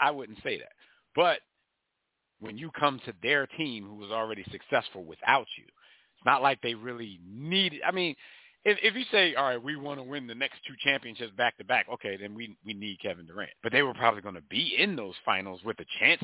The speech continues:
to win those regardless of whether he came or not. So that's why no one will ever give him props for being the bus driver on that team. So I understand that as well. And even Barkley, when he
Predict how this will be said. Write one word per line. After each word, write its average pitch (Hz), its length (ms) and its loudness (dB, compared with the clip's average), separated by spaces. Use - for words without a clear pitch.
to 110 80 -16
win 95 220 -14
those 82 300 -18
regardless 110 540 0
of 85 120 -20
whether 87 200 -10
he 76 260 -20
came 147 240 -4
or 78 40 -10
not. 69 220 -16
So 92 80 -12
that's 135 200 6
why 113 140 4
no 101 220 -6
one 110 340 -10
will 87 140 -16
ever 147 280 2
give 117 220 -6
him 104 300 -12
props 143 380 2
for 113 80 -8
being 107 300 -4
the 90 80 -10
bus 110 280 -2
driver 85 340 -10
on 78 100 -18
that - 200 -18
team. 113 220 -2
So 107 80 2
I 151 200 8
understand 127 560 -2
that 98 80 -12
as 82 180 -20
well. 131 340 0
And 196 120 0
even 269 220 2
Barkley, 190 380 4
when 139 140 -6
he 196 120 -8